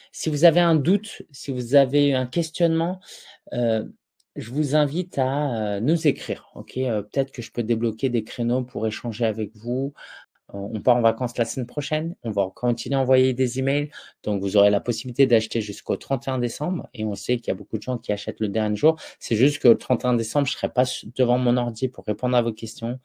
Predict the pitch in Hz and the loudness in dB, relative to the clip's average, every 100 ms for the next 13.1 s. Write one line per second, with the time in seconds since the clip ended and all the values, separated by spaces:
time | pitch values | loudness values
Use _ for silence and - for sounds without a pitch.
0 | - - - 101 - 131 139 139 139 151 | -18 -20 -10 -6 -2 4 6 6 4 2
1 | 139 156 123 107 95 - 143 143 147 104 | -2 -2 0 0 0 2 2 4 4 4
2 | 101 101 101 98 135 247 107 - 104 - | 2 0 -4 -2 6 6 6 0 -8 -12
3 | - - - 147 - 180 180 - - _ | -14 -16 -6 -6 0 0 0 -8 -20 _
4 | - 151 147 160 143 156 156 175 175 151 | -2 2 6 6 6 4 2 2 4 4
5 | 107 101 95 92 - - - - 113 110 | 2 0 -2 -2 -6 -12 -12 -4 -4 0
6 | - 113 110 110 147 143 107 - - 127 | 4 6 6 4 4 2 0 -2 2 2
7 | 135 104 104 104 - _ 95 95 104 107 | 4 2 2 0 -8 _ -14 -10 -4 -4
8 | 104 131 135 - 95 104 110 120 - 120 | 0 2 2 2 -4 -2 0 -2 -2 0
9 | 110 113 - - 113 104 101 92 - 127 | 2 -2 -6 -4 -4 -2 -4 -4 0 0
10 | 139 - _ - - _ 113 107 98 - | 0 -8 _ -20 -20 _ -4 0 0 0
11 | 127 135 139 135 151 147 147 - _ - | 0 4 4 4 6 6 6 2 _ -20
12 | - - 101 98 95 - 107 110 - 104 | -20 -10 -4 -4 -4 -2 2 2 2 -8
13 | - | -10